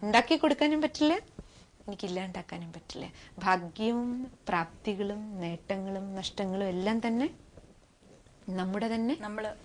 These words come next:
Speaker 1: കർമ്മമാണ്. നമ്മുടെ ശ്രേഷ്ഠ കർമ്മം ശ്രേഷ്ഠ ഭാഗ്യം നൽകും. നമ്മുടെ തന്നെ വികർമ്മം നമുക്ക് നഷ്ടം ഉണ്ടാക്കും.
Speaker 2: നഷ്ടം.
Speaker 1: That's all.
Speaker 2: എല്ലാ ബന്ധങ്ങളും നിലനിൽക്കുന്നത് ഒരു വിശ്വാസത്തിന്റെ പേരിലാണ്.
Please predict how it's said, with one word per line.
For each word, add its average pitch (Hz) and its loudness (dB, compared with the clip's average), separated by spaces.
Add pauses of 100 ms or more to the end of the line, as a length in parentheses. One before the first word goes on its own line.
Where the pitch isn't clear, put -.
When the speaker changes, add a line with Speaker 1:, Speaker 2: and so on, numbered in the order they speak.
(300)
Speaker 1:
കർമ്മമാണ്. 170 -8
നമ്മുടെ 247 2
ശ്രേഷ്ഠ 220 2 (100)
കർമ്മം 208 0
ശ്രേഷ്ഠ - -2
ഭാഗ്യം 175 -6
നൽകും. 170 -8 (340)
നമ്മുടെ 202 0
തന്നെ 233 -2
വികർമ്മം 214 -4
നമുക്ക് 202 -4 (180)
നഷ്ടം - -8
ഉണ്ടാക്കും. - -14
Speaker 2:
നഷ്ടം. - -14 (200)
Speaker 1:
That's - -4
all. - -20 (760)
Speaker 2:
എല്ലാ 262 4
ബന്ധങ്ങളും 208 0
നിലനിൽക്കുന്നത് 190 -4
ഒരു 208 0
വിശ്വാസത്തിന്റെ 214 0
പേരിലാണ്. 156 -6